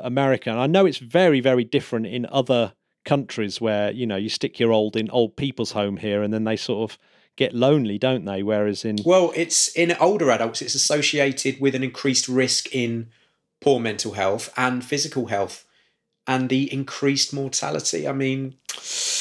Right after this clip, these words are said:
Speaker 2: we're all gonna start thinking about it.
Speaker 1: Yeah, and, and, and isolation as well with, with people. When, if people feel isolated, you get this kind of higher blo-,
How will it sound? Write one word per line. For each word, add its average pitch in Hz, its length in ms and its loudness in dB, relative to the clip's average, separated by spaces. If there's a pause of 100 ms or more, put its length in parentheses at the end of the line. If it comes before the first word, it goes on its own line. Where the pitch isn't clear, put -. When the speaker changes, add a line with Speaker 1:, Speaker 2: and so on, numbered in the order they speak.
(540)
Speaker 2:
we're 147 140 6
all 170 80 6
gonna 170 140 2
start 170 300 4
thinking 175 260 -4
about 131 300 2
it. 156 60 6
Speaker 1:
Yeah, 165 280 6
and, 170 140 2
and, 165 300 2
and 170 140 2
isolation 185 680 4
as 139 160 0
well 143 300 4
with, 147 240 -6
with 147 240 -4
people. 127 580 0
When, 156 200 0
if 165 140 0
people 190 280 4
feel 185 340 8
isolated, 113 600 -2
you 117 40 -8
get - 140 -4
this - 220 -4
kind 120 240 -4
of 107 120 -6 (560)
higher 147 260 6
blo-, 131 380 0